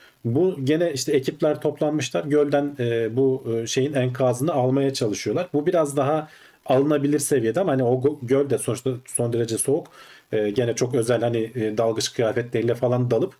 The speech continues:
buradan parça almaya çalışıyorlar. Şimdi tabii herkes soruyor,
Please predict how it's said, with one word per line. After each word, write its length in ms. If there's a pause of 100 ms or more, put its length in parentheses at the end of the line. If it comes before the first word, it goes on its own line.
(380)
buradan 300
parça 320
almaya 220
çalışıyorlar. 560 (400)
Şimdi 400
tabii 180
herkes 420
soruyor, 400